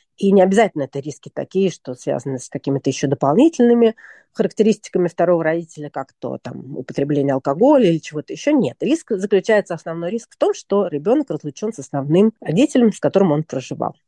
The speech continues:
И в этой ситуации в течение буквально нескольких дней или нескольких недель суд, э, проведёт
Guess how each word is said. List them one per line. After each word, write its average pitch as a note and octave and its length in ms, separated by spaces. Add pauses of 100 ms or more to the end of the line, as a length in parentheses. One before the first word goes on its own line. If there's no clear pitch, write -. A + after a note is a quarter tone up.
(520)
И F#3 420
в A#3 40
этой C#4 200
ситуации B3 800
в G3 140
течение F#3+ 500
буквально E3 480
нескольких E3 580
дней B3+ 380
или D#3+ 80
нескольких E3 580
недель F#4 380
суд, D4 300
э, F3+ 180
проведёт E3+ 580